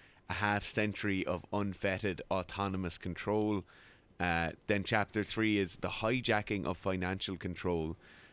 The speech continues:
and some of the subsections are illusory pr-, reform,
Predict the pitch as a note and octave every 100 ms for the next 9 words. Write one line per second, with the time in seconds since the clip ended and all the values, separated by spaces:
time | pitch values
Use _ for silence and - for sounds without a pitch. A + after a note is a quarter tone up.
0 | - - E2+ D2+ G2 F2 E2+ G2+ F2 F#2+
1 | F2+ - F2+ F2+ F2+ F2 - G2+ F#2+ G#2+
2 | G#2+ - G2 G2 F2+ - G2 - F#2+ E2+
3 | G#2+ A2 A2 G#2